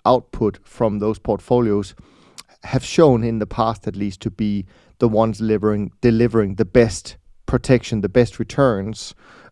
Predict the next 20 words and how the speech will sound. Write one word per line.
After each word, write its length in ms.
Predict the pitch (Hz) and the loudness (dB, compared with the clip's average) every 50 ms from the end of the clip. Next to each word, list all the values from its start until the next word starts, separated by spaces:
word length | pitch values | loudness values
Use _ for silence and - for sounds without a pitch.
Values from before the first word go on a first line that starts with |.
| _ - | _ 2
uh, 300 | 117 113 104 104 104 104 | 2 4 4 2 0 -2
during 320 | 101 92 - 117 110 104 | -2 0 2 2 2 2
the 100 | 104 104 | -2 -6
crises. 800 | 98 - - 98 90 104 101 - - 104 98 92 90 - - - - - | -8 -6 -4 -4 -2 -4 -4 -6 -8 -8 -8 -8 -8 -12 -16 -18 -10 -6
Um, 520 | 107 104 101 101 98 98 98 104 98 92 - - - - _ _ _ _ _ _ | -4 -2 -2 -2 -2 -4 -4 -6 -6 -8 -12 -16 -20 -20 _ _ _ _ _ _
so 640 | - - - - - - 135 127 123 120 117 110 - - _ _ _ _ _ _ _ _ _ _ _ - | -20 -20 -18 -10 0 4 6 6 8 6 4 2 -2 -6 _ _ _ _ _ _ _ _ _ _ _ 2
I 100 | 131 165 | 2 2
was 240 | 208 220 180 - | 4 2 0 0
a 40 | 190 | 0
little 320 | 165 151 143 156 190 220 196 | 0 2 4 4 4 4 2
bit 200 | 170 151 139 - | -2 -2 -4 -2
surprised 640 | - 131 - - 120 110 107 107 113 113 - - | -6 -8 -4 -2 0 2 2 2 0 -2 -4 -8
to 80 | - - | -12 -12
see 520 | - - - 120 113 110 113 113 113 - _ _ _ - | -10 -6 -4 -2 -2 -2 -2 -4 -6 -10 _ _ _ -16
the 200 | 180 - 120 113 | -8 -4 -4 -2
data 400 | - - 110 107 110 107 - 127 | 0 2 2 2 2 0 -2 -2
like 300 | 117 104 107 110 107 113 | 0 0 -2 -2 -2 -2
that 280 | 107 107 - 170 - _ _ _ | -4 -4 -4 -6 -12 _ _ _
because, 600 | - 117 - - 117 110 104 104 104 95 - - - _ - - _ _ _ _ _ - | -6 -6 -4 -2 0 2 2 2 0 -2 -6 -14 -20 _ -20 -20 _ _ _ _ _ -8
um, 540 | - 107 104 101 101 101 101 104 104 101 92 | -6 -4 -4 -2 -4 -4 -4 -6 -6 -8 -10